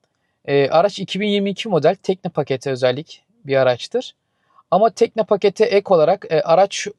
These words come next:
e, alındığı sene iki bin yirmi iki yılında showroom'da, showroom aracı olduğu için ek özellikler koymuşlar. Bunları tek tek inceleyeceğiz. Videoya başlamadan önce videoyu beğenmeyi, yorum atmayı ve kanala abone değilseniz abone olmayı unutmayın.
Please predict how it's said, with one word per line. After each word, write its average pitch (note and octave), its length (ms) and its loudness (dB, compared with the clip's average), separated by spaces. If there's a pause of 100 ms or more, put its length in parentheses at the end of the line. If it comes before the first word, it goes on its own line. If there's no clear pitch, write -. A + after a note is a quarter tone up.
(120)
e, C#3 180 2
alındığı E3+ 480 2
sene C#3 240 -6
iki C#3+ 180 -12
bin D3+ 80 -4
yirmi D#3+ 200 -4
iki - 160 -8
yılında C#3+ 140 -2
showroom'da, E3 680 0 (360)
showroom G3+ 420 2
aracı G3+ 240 2
olduğu G3+ 100 2
için - 200 -12
ek F#3 180 -2
özellikler F3+ 460 2
koymuşlar. D3 520 -4 (440)
Bunları F3+ 300 0
tek G#3 220 0
tek - 160 -12
inceleyeceğiz. C#3+ 600 -2
Videoya D#3+ 280 0
başlamadan E3+ 440 0
önce C#3+ 280 -6
videoyu D#3 340 -4
beğenmeyi, C#3 520 -2 (460)
yorum F3+ 260 2
atmayı C#3 420 -2
ve F#3+ 80 0
kanala G3 280 0
abone F3+ 260 -2
değilseniz F3+ 260 -8
abone E3 220 -2
olmayı D#3+ 220 -2
unutmayın. B2 360 -10